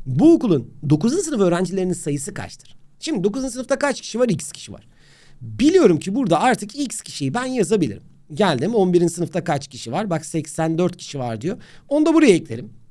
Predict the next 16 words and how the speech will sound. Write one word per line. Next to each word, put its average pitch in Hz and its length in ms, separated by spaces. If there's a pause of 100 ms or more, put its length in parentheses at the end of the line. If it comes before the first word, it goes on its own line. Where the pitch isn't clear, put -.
Tamamdır 170 420
hocam. 110 240 (460)
Onuncu 254 380
sınıfta 302 420
kaç - 300
kişi - 280
var? 190 180
Bakıyorum 185 360
yetmiş 156 280
sekiz 139 320
kişi 104 320
var. 208 220 (140)
Onu 208 180
da 147 100
buraya 147 200
eklerim. 98 280